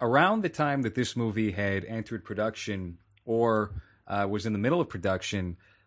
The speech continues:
Uma Thurman had, pu-, and this, this was, like, during Me Too, Uma Thurman had,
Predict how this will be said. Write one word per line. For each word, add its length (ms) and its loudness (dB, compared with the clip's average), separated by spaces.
Uma 240 4
Thurman 440 0
had, 400 0
pu-, 120 -8
and 120 2
this, 140 2
this 220 0
was, 200 -2
like, 280 0
during 300 0
Me 140 2
Too, 380 -2
Uma 200 0
Thurman 380 -2
had, 440 0